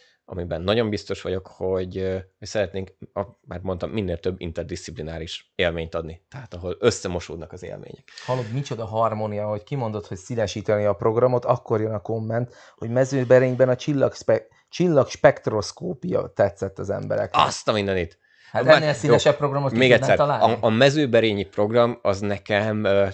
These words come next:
Speaker 1: tavaly, ö, csatlakozott, ö, bocsáss meg, Szabó Álmos, ugye? Majd mindjárt kijavít, Szabó Álmos, ö, és ott tavaly Mezőberényben, ami egy,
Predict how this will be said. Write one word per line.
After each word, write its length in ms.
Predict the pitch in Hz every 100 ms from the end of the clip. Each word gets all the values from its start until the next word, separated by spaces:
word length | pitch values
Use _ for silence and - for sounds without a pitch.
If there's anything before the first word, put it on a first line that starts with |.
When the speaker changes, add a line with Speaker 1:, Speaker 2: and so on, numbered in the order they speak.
| -
Speaker 1:
tavaly, 500 | 131 113 110 101 98 - _
ö, 180 | - 95
csatlakozott, 640 | - 104 104 101 101 98 -
ö, 220 | 98 98 101 _ - - 76 107
bocsáss 360 | 113 113 98 -
meg, 120 | 104
Szabó 280 | - 104 98
Álmos, 440 | 80 82 85 - _
ugye? 240 | 95 113 -
Majd 300 | 95 95 95
mindjárt 280 | 98 92 85
kijavít, 260 | 87 90
Szabó 280 | - 110 104
Álmos, 320 | 95 98 120 - - 151 104
ö, 320 | 101 98 101 98 - _ _ _ _ _
és 240 | 104 -
ott 260 | 117 - _ _ -
tavaly 680 | 127 117 107 101 98 92 - _ _ _ _ _ _ _ _ 127
Mezőberényben, 960 | 120 135 113 107 98 95 95 92 101
ami 400 | - 101 107 104
egy, 280 | 98 101